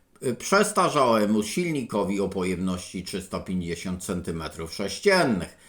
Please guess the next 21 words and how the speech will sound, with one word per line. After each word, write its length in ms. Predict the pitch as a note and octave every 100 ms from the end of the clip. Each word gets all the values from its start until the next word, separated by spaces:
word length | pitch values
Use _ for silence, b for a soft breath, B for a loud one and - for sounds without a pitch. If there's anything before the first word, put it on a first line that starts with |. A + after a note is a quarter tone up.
| B B B
Kolejna, 500 | C3 G#2+ F2+ F2 E2+
cudzysłów, 600 | - E2+ E2 - D#2+ -
aktualna 760 | E3 F3+ - A2+ G2+ F#2 G2
wersja, 600 | A#2 F3 F3+ E3+ - E3
cudzysłów, 520 | - - F#2+ F2 F#2 E2+
skam-, 800 | - - C#3 B2+ A2+ - A2
Scramblera, 1000 | G#2+ - - C#3 B2+ B2 A#2+ G2 G2+ G#2 B B B
y, 380 | A2 A2 A2 G#2+ G2+
była 340 | A2+ G#2 F#2+ A#2
niczym 560 | A2+ A#2 G2+ - G#2
innym 380 | F#3+ G#3+ F3+ D#3 - B -
jak 280 | A2 - -
udaną 540 | A#3 F#3+ D3 C3 A#2+
próbą 420 | A#2 G2+ F#2 F#2
wskrzeszenia 800 | G2 - - D3 B2 - G2 F#2+
nieco 420 | G2 F#2 F2 -
przestarzałego 1000 | E2+ - G#3 G#3 - D3 B2 A2 G#2 F#2+ G2+
motocykla 800 | A2+ G#2 G2 F#2+ F2 - F2+ - B B
wyścigowego, 880 | A#2+ D3 - A2+ G2 F#2 F2 E2+ E2+
cudzysłów, 560 | - E2+ E2 - D#2
Speciał, 920 | - - F3 F#3 F3+ - C3 G2+ F2+